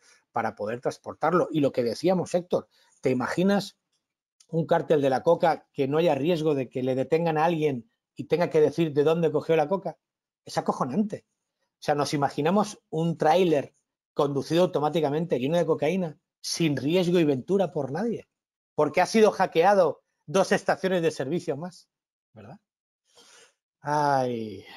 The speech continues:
cuidado, Héctor, que, que las cosas que son buenas para nosotros son buenas para ellos también. Y en cuanto a legislación, estoy seguro que llegará, ¿eh? Aquí, igual que con la movilidad, sabéis que lo de los patinetes eléctricos,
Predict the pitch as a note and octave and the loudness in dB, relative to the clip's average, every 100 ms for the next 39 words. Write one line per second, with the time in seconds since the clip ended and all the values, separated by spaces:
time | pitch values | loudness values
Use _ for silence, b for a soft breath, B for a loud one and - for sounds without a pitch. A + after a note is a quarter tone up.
0 | B - D3 D#3 D#3 D3 D3+ D3+ E3 D#3 | B -2 4 6 6 6 4 2 2 2
1 | D3+ D3 D3 C3+ C3 - C3+ C3+ B2 F#3 | 0 0 0 2 -2 -4 -2 -2 0 -2
2 | D#3 G3 - - E3 D#3+ D#3 C#3 D#3 E3+ | 0 0 -2 -2 0 2 0 0 -2 -2
3 | C#3+ C#3+ C#3 _ _ _ b b b - | -4 -10 -14 _ _ _ b b b -10
4 | C3 C3 C3+ B2+ - A#2+ A2+ A2 - G#2 | -6 -4 -4 -4 -4 -4 -6 -12 -14 -16
5 | G2+ B B F#3 F#3 F#3 F3 F3 E3+ F3 | -18 B B -2 2 0 2 2 2 2
6 | D#3+ A3+ G3+ D#3+ G3 F3 D#3 D3 B2 A2 | 2 4 2 2 0 2 2 2 0 -4
7 | G2 G2 C3+ C3+ - D#3+ E3+ B B B | -8 -4 -2 -2 0 0 0 B B B
8 | _ C#3 D3 D#3 D#3 D3+ C#3 C3+ B2 A#2 | _ -2 0 -2 2 4 4 2 -4 0
9 | D3+ F#3 - B2+ C#3 - C3+ C3+ C3 B2 | 2 2 0 -6 -6 -4 -2 0 -2 -4
10 | - C3+ B2+ D#3 - D#3 F3 F3+ G#3 - | -6 -6 -2 -2 -2 0 0 0 -2 0
11 | G3 | -2